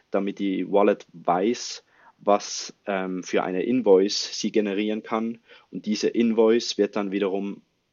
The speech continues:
an einen weiteren A P I Endpunkt, A P I Endpunkt übermittelt, so dass dann der Sender weiß, ähm, oder die, die Invoice kriegt in dem Sinne. Also es ist alles ein bisschen abstrahiert und vereinfacht,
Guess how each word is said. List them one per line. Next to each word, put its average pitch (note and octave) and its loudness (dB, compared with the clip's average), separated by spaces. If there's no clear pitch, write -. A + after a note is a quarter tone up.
an F#2+ -4
einen E2 -10
weiteren A2 0
A G2 -4
P G#2 -8
I F2 -6
Endpunkt, F#2 -14
A E2 -4
P F2+ -10
I F2 -8
Endpunkt F#2+ -12
übermittelt, F#2+ -8
so G#2+ 4
dass G2 2
dann G2 -2
der F2+ -2
Sender G2+ 2
weiß, F2+ -2
ähm, E2+ -12
oder F3 0
die, F3 -8
die - 0
Invoice E3 2
kriegt - -4
in E2+ -10
dem D#2 -6
Sinne. - -10
Also F2 -8
es F2 -6
ist F2+ -6
alles - 0
ein G#2 -6
bisschen F#2+ -4
abstrahiert G#2 0
und F2+ -12
vereinfacht, - -4